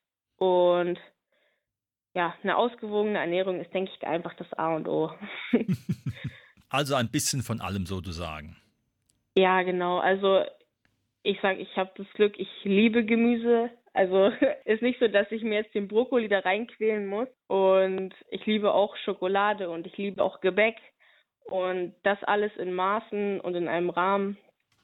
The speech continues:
Speaker 1: ist, ist, denke ich, das Beste, damit der, der Spaß beim Essen auch nicht verloren geht. <laughs>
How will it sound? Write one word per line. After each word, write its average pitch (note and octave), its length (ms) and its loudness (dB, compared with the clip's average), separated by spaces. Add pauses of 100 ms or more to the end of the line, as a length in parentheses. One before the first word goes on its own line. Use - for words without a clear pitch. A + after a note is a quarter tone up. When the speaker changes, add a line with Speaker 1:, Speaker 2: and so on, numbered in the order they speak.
(640)
Speaker 1:
ist, F3+ 180 -2 (460)
ist, G3 160 -2
denke A3 180 2
ich, G#3+ 80 -12
das G3+ 200 -2
Beste, G#3 280 0
damit F#3+ 300 0
der, F#3 260 0 (220)
der F#3+ 120 0
Spaß G#3 380 -2
beim F3+ 160 -2
Essen F#3+ 300 -4
auch F3+ 180 -4
nicht F#3+ 180 -10
verloren D#3+ 400 -6
geht. D#3 280 -6
<laughs> - 1160 -2